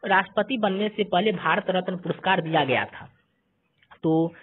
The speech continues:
इस प्रकार से यह बीस question का series था जो कि राष्ट्रपति और उपराष्ट्रपति से संबंधित था। तो यह वीडियो आप लोगों को कैसा लगे comment करके जरूर बताएं। यदि video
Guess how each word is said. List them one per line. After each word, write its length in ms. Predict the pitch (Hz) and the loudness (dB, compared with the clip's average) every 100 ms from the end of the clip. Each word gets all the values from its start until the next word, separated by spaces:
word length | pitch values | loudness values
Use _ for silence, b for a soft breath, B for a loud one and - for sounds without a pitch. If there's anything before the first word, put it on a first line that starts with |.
| B 247 | B -6
इस 100 | 240 | 0
प्रकार 320 | 247 226 226 220 | 0 4 2 2
से 140 | 262 | -2
यह 220 | 247 233 | 0 0
बीस 240 | 202 220 220 | 0 -4 -4
question 320 | 214 196 214 | -4 -4 -2
का 140 | 214 | -2
series 340 | 196 202 214 - | -2 -4 -6 -4
था 120 | 240 | -4
जो 120 | 208 | -2
कि 120 | 185 | 0
राष्ट्रपति 500 | 180 180 - 196 185 | 0 0 -2 -6 -4
और 100 | 214 | -4
उपराष्ट्रपति 640 | 180 180 175 165 175 170 190 | -4 -2 -2 -2 -6 -8 -10
से 120 | 233 | -10
संबंधित 480 | - 143 135 123 113 - | -8 -6 -6 -6 -10 -16
था। 60 | |
तो 320 | - _ _ 196 | -18 _ _ -2
यह 100 | 220 | 0
वीडियो 280 | 220 214 | -2 2
आप 180 | 220 196 | 2 2
लोगों 220 | 202 202 | -2 -2
को 100 | 214 | -6
कैसा 280 | 220 170 190 | -4 -2 0
लगे 220 | 190 208 | 0 -2
comment 300 | 226 170 170 | -4 -4 -4
करके 240 | 165 165 160 | -4 -4 -4
जरूर 200 | 165 185 | -4 -4
बताएं। 340 | 190 185 220 247 - | -4 -2 -6 -8 -10
यदि 220 | 156 151 | -8 -6
video 300 | 156 165 180 | -6 -6 -6